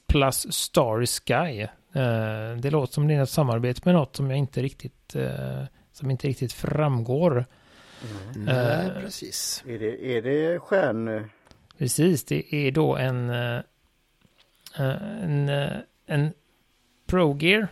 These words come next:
Speaker 1: eller Sapporo, den lite större Sailor, eh.
Speaker 3: Nej, Pro Gear Slim är ju det.
Speaker 1: Ja, det är en Slim, ja, det stod
Speaker 3: Ja,
Speaker 1: där.
Speaker 3: det
Speaker 1: Det
Speaker 3: står
Speaker 1: var
Speaker 3: det.
Speaker 1: första gången jag såg det.
Speaker 3: Står det.
Speaker 1: Ja, nu ser jag det här. Eh, då så, ja, då förstår jag. För jag tänkte att den var så billig, men det kommer vi till sen.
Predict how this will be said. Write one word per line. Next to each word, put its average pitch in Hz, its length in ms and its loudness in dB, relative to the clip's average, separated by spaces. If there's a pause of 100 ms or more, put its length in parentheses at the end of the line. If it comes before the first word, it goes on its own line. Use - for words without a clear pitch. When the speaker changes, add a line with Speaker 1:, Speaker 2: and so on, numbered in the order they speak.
(180)
Speaker 1:
eller 131 220 -10
Sapporo, 151 600 -2
den 143 160 -4
lite 143 220 -2
större 131 440 0
Sailor, 131 640 -2
eh. 123 180 -4 (260)
Speaker 3:
Nej, 117 500 -6
Pro 185 240 0
Gear 175 100 2
Slim 151 460 -4
är 101 80 -6
ju - 160 -6
det. - 200 -10 (420)
Speaker 1:
Ja, 143 120 2
det 175 80 2 (100)
är 226 40 4
en 247 60 4
Slim, 107 280 -2
ja, 160 80 2
det 180 80 2
stod 151 120 0
Speaker 3:
Ja, 117 60 4
Speaker 1:
där. 117 60 4
Speaker 3:
det 147 60 4
Speaker 1:
Det - 60 2
Speaker 3:
står 123 160 0
Speaker 1:
var 156 80 2
Speaker 3:
det. 185 80 2
Speaker 1:
första 170 140 2
gången 139 140 4
jag 143 100 0
såg 180 160 0
det. 123 60 -4
Speaker 3:
Står 165 100 2
det. 160 140 2
Speaker 1:
Ja, 147 80 0
nu 147 160 2
ser 143 200 -2
jag 139 80 0
det 147 100 2 (1200)
här. 139 540 6
Eh, 123 80 2
då 131 180 2
så, 139 280 2
ja, 180 220 4 (200)
då 185 160 2
förstår 160 340 -2
jag. 110 100 -2 (180)
För 151 120 -4
jag 143 80 -2
tänkte 151 240 0
att 139 60 -4
den 147 120 -2
var 143 80 -4
så 143 100 0
billig, 127 420 0
men 151 120 4
det 180 80 4
kommer 170 180 2
vi 147 120 -2
till 147 100 -4
sen. 113 180 0